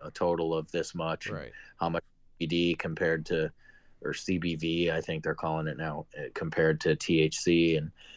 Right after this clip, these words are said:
Speaker 1: it's, you know, it's a legitimate, like, fucking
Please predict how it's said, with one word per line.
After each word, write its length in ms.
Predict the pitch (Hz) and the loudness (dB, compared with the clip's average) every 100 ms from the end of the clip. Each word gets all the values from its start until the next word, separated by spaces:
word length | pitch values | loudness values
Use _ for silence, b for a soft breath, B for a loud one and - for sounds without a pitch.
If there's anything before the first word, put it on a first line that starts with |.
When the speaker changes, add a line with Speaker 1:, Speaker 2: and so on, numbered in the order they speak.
| B B - | B B -2
Speaker 1:
it's, 220 | 92 - - | -2 0 -2
you 100 | 123 | 2
know, 160 | 117 87 | 4 2
it's 140 | - | 4
a 40 | 101 | 4
legitimate, 640 | 95 95 98 92 87 - 85 | 4 6 6 6 2 -2 -4
like, 320 | 80 80 - _ - - _ | -4 -6 -16 _ -20 -20 _
fucking 520 | - 92 82 82 78 | -4 -2 0 -2 -4